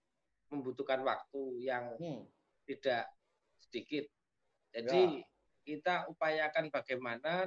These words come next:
Speaker 1: dana desa yang tersisa untuk menjadi, apa namanya, dirubahlah perubahan anggaran supaya dana desa itu tetap tinggal di desa, tidak habis, eh, bahkan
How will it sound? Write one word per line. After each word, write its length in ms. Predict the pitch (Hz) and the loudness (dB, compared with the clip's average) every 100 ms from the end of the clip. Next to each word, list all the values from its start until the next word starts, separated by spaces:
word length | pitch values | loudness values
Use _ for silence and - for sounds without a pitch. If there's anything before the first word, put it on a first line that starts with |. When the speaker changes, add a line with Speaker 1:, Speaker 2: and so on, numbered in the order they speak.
| 180 | 2
Speaker 1:
dana 320 | 143 127 127 | 4 4 2
desa 400 | - 120 131 127 | -2 -4 0 0
yang 160 | 131 127 | 0 -4
tersisa 640 | 123 117 123 - 147 160 180 - _ | -8 -10 -14 -4 2 2 2 -4 _
untuk 400 | 135 131 170 - - - _ _ _ _ - | -14 -10 -8 -8 -10 -20 _ _ _ _ -4
menjadi, 800 | 151 147 127 117 - 139 139 135 | -2 0 2 2 0 0 0 0
apa 320 | 135 - 143 | -2 0 -2
namanya, 400 | 143 143 151 151 | 0 -2 -4 -4
dirubahlah 640 | 143 143 - 160 170 127 - | -4 -4 2 4 6 4 -2
perubahan 320 | 139 - 120 120 | -6 0 0 0
anggaran 480 | 127 113 110 151 151 _ 277 269 - - | -4 0 2 2 -2 _ -16 -16 -20 -20
supaya 480 | 151 147 151 165 | -10 -2 0 0
dana 320 | 147 131 127 - | 2 2 0 -8
desa 240 | 123 123 | -6 -6
itu 240 | - 180 | -8 -10
tetap 320 | 175 170 160 - _ | -8 -6 -6 -8 _
tinggal 240 | 151 139 131 | -4 -2 -2
di 160 | 120 | -4
desa, 240 | 127 123 165 | -4 -2 -2
tidak 320 | 170 147 110 | -2 -4 -2
habis, 480 | 107 - 180 170 - _ _ _ _ _ _ _ 131 | -2 -2 -4 -4 -12 _ _ _ _ _ _ _ 2
eh, 160 | 143 - | 2 2
bahkan 560 | 135 120 170 175 175 | -2 2 2 2 -2